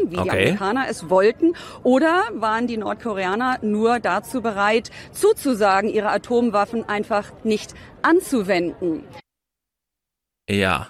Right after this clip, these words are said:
Speaker 2: also da hat sich Kim bestimmt verschätzt einfach, weil er nämlich meinte, laut der C-D-F-Frau,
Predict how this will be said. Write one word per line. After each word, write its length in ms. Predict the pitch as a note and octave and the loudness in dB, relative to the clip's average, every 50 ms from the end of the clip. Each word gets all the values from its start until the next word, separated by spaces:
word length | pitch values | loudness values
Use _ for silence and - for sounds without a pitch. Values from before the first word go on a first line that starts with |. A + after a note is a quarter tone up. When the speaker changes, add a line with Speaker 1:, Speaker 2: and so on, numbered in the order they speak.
| - _ _ | -16 _ _
Speaker 2:
also 140 | - G2 G2+ | -4 -2 0
da 120 | F#2 F#2 F2+ | 2 2 2
hat 100 | - - | 0 -2
sich 160 | G2+ - - | -6 -6 -4
Kim 260 | - A2+ A2 A#2+ G#2+ | 0 0 0 0 0
bestimmt 460 | - - - - A2+ A2 A#2 G#2+ - | -2 -4 -4 0 0 0 0 0 -4
verschätzt 580 | - - G#2+ - - - A2+ A#2+ - - - - | -4 -4 -2 -2 0 0 0 -2 -2 -4 -4 -2
einfach, 500 | - F2+ - - G#2 A2 C3+ - - - - | -2 -2 -2 -2 -2 -2 -2 -4 -8 -6 -2
weil 140 | F#2+ F#2+ | 0 2
er 80 | G2+ G2+ | 2 2
nämlich 300 | G2+ G2+ G2+ G2+ - - | 2 2 2 0 0 0
meinte, 380 | F#2 F#2 F#2+ B2 B2 G2+ G#2 G#2 | 0 0 2 2 2 2 2 2
laut 240 | G#2 F#2+ G2 - | 0 0 -2 -2
der 80 | - - | -2 -4
C-D-F-Frau, 720 | - G#2 - - - - - - F#2 F#2+ G2+ A2+ A#2+ - | -4 -2 -2 -2 -2 -2 -4 -2 0 0 2 0 -2 -4